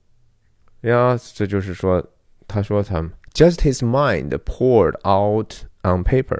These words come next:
啊，就是说他有啥他就全给，给写，嗯，喷薄到纸上了。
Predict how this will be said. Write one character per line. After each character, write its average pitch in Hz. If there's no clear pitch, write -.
啊， 82
就 110
是 127
说 131
他 -
有 117
啥 135
他 160
就 151
全 135
给， 147
给 120
写， -
嗯， 135
喷 147
薄 110
到 110
纸 104
上 113
了。 -